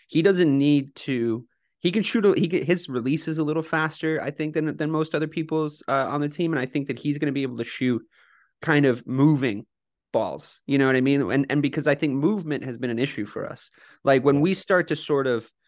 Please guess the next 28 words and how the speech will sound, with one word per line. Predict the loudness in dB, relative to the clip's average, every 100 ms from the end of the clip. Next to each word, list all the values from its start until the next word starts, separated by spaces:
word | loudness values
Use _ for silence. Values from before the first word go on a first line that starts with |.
| _ _
wh-, | 0 2
when, | 2 0
when | 0 -2
a |
Tatum | 0 -2 -2
play | -2 -2 0
breaks | -2 -4
down, | -6 -6
everybody | -4 -2 -2
knows | -2
what | -4
this | -8 -8
looks | -6
like. | -4
Every | 0 0
Celtics | 0 -2 -4
fan | -6 -4
knows | -4
what | -6
this | -6 -6
looks | -6
like. | -8 -6
When | -6
a, | -4
when | -4 -6
a |
Tatum | 0 2 2
playmaking | 0 -2 0 -2 -4 -6 -6